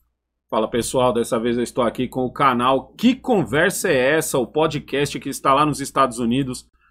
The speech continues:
mostra pra você a vida de muitos brasileiros que estão lá. Olha só esse vídeo aqui, ó. Ator e diretor Eduardo Muniz, mas não só esse, eu queria que pedir que você viesse aqui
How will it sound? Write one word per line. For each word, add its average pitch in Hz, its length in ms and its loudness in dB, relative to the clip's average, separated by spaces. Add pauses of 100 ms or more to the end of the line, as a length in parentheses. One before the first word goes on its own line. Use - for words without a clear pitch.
(160)
mostra 165 360 4
pra 156 160 0
você 143 320 0
a 147 80 4
vida 160 260 2
de 147 140 0
muitos 160 500 2
brasileiros 147 560 0
que - 80 -12
estão 123 300 -4
lá. 131 200 4
Olha 175 200 0
só 180 180 0
esse 160 220 0
vídeo 139 320 -2
aqui, 151 200 -4
ó. 185 220 0 (340)
Ator 208 360 6
e 196 60 0
diretor 175 760 2
Eduardo 156 580 4
Muniz, 143 460 2
mas 135 200 -2
não 151 140 -2
só 165 240 -2
esse, 175 180 0
eu 180 60 -4
queria 196 160 -4
que - 100 -8
pedir 170 300 -4
que 196 80 -10
você 208 240 -2
viesse 165 340 0
aqui 156 360 -4